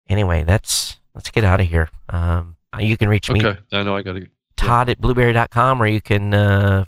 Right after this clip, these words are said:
Speaker 1: follow me on Twitter at Geek News. Rob?
Speaker 2: Uh, you can f-,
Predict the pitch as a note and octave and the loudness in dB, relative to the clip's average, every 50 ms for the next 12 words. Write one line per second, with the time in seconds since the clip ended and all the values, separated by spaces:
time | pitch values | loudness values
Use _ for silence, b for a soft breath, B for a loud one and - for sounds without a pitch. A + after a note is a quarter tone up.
0 | - - A#2+ A2+ A2+ A2 G#2+ G#2 G2+ - - A#2 G#2+ A2+ - - F#2+ - _ A2+ | -2 -4 -2 -2 -2 -2 -2 -2 -2 0 0 0 0 0 -2 -4 -8 -10 _ -8
1 | G#2 - - G#2 A#2+ D3+ F#3 G#3+ A3+ - - - - G#2 B2+ D#3 F#3+ - _ _ | -8 -4 0 2 2 2 2 2 -2 -4 -8 -6 -2 -2 -2 -2 -4 -10 _ _
2 | _ _ _ _ _ _ _ _ _ _ _ _ _ _ _ _ _ _ _ _ | _ _ _ _ _ _ _ _ _ _ _ _ _ _ _ _ _ _ _ _
3 | _ _ _ _ B B B B B B B B B A#2+ B2 B2 B2+ B2+ - - | _ _ _ _ B B B B B B B B B -2 0 2 0 0 -2 -2
4 | - C#3 B2+ A#2 A2+ - - | -4 -2 -2 -2 -4 -8 -14